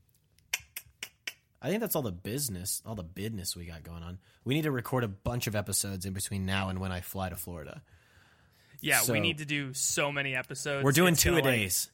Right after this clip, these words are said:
Speaker 1: One in the morning, one at night.
Speaker 2: <laughs> Well, I mean, I'm gonna have a bunch of more free time now that I'm not driving two hours a day to work. I'm,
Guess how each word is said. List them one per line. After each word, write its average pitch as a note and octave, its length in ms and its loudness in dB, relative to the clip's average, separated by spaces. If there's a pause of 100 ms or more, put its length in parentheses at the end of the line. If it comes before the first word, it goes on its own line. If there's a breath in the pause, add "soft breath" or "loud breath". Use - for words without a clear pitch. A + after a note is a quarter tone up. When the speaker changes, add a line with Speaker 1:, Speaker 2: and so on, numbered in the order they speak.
(120)
Speaker 1:
One C#3+ 160 4
in E3+ 40 2
the D#3+ 60 4
morning, D3+ 280 6
one C3+ 140 2
at B2 80 -4
night. G#2+ 240 -2 (1080 soft breath)
Speaker 2:
<laughs> E3 140 0 (1160 loud breath)
Well, F#3+ 100 4
I G#3 80 8
mean, G#3 140 4
I'm G#3 80 4
gonna A3+ 80 4
have A3 100 6
a G3 40 2
bunch G3 180 4
of F#3+ 60 -2
more E3+ 100 2
free E3 260 -2
time C#3 560 -2
now C#3+ 200 -2
that C#3 120 0
I'm C3+ 140 -2
not C3+ 260 -2
driving B2+ 460 -2
two C3+ 200 -6
hours B2+ 280 -2
a B2 40 -10
day B2 160 -4
to A#2+ 80 -6
work. A#2+ 340 -8
I'm, A#2+ 220 -12